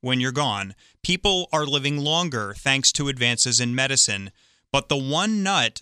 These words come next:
that the medical community has not been able to crack is cognitive decline in the later years of life. So planning for incapacity is very important. When you think about the level of care that may be necessary in the event of cognitive decline, asset protection is a very good idea.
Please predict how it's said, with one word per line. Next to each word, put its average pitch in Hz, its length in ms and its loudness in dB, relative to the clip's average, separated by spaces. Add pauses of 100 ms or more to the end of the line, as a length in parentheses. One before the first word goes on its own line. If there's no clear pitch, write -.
(100)
that 139 180 -2
the 139 80 0
medical 139 400 0
community 127 560 0
has 127 260 2
not 156 300 0
been 143 140 0
able 123 220 -2
to 131 120 -8
crack 117 580 -2
is 131 180 0
cognitive 143 800 -2
decline 123 640 0
in 123 220 -2
the 117 100 -2
later 113 300 0
years 110 320 -2
of 104 100 -12
life. 101 400 -6 (240)
So 143 200 4
planning 180 440 0
for 160 160 -4
incapacity 156 1080 0 (420)
is 147 160 2
very 131 340 2
important. 123 600 -4 (560)
When 165 100 0
you 160 80 4
think 247 220 0
about 190 320 -2
the 143 80 0
level 147 400 -2
of - 120 -8
care 170 300 -2
that 123 160 -4
may 120 140 -2
be 110 140 -4
necessary 110 720 2
in 131 240 -4
the 127 100 0
event 135 320 0
of 120 120 -4
cognitive 120 540 -2
decline, 113 560 -4
asset 156 460 2
protection 156 640 -2
is - 160 2
a 143 80 0
very 123 320 -2
good 120 240 -2
idea. 113 500 0